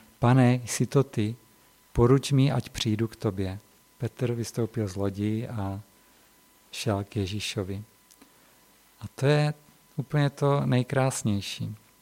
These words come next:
Ztrácí strašně moc ten, kdo to nepochopí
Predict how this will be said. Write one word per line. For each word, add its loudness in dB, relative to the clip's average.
Ztrácí 2
strašně 4
moc 2
ten, 2
kdo -2
to 0
nepochopí 0